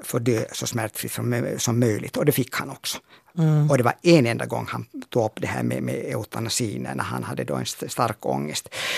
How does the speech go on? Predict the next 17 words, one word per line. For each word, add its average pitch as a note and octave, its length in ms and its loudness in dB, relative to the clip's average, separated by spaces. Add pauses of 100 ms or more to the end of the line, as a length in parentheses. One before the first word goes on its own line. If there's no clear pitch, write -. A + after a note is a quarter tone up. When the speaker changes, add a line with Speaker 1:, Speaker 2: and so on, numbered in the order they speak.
(240)
Speaker 1:
Och, - 300 8
och, C3+ 140 8
och D3 80 4
då D3 60 6
tycker D#3 240 4
jag C3+ 40 10
liksom B2+ 240 4
det C3+ 80 8
här D3+ 200 10
med C3 220 6
att - 140 0
det, C3+ 220 0 (360)
vi C3+ 200 -2
talar C3 420 8
i D#3+ 100 -2
dagens C3 460 6
läge A#2+ 320 4